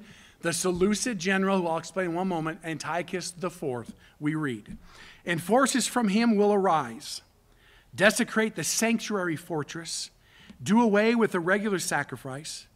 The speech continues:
and they will set up the abomination of desolation." This is speaking of Antiochus having pigs sacrificed on the altar in Jerusalem. That's a, that is a desecration, and it's an abomination.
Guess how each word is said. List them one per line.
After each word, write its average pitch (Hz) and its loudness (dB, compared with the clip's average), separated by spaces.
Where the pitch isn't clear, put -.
and 151 -2
they 202 4
will 214 2
set 240 2
up 254 -2
the 185 -6
abomination 233 2
of 160 -4
desolation." 202 0
This 139 -8
is 165 -6
speaking 185 -6
of 143 -6
Antiochus 160 -6
having 160 -4
pigs 165 -4
sacrificed 135 -4
on 143 -8
the 135 -8
altar 151 -8
in 120 -12
Jerusalem. 123 -8
That's 175 0
a, 127 -8
that 165 0
is 135 -6
a 123 -6
desecration, 170 -2
and 139 -4
it's 143 -2
an 147 -4
abomination. 123 -2